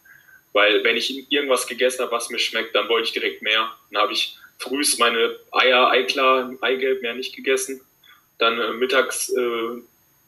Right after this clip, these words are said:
Gemüse und Hähnchen.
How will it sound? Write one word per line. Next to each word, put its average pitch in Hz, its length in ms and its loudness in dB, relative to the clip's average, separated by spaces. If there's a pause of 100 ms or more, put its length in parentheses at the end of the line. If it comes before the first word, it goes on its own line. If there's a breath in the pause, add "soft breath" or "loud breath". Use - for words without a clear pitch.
Gemüse 135 600 -2 (640 soft breath)
und 120 640 0
Hähnchen. 139 600 -2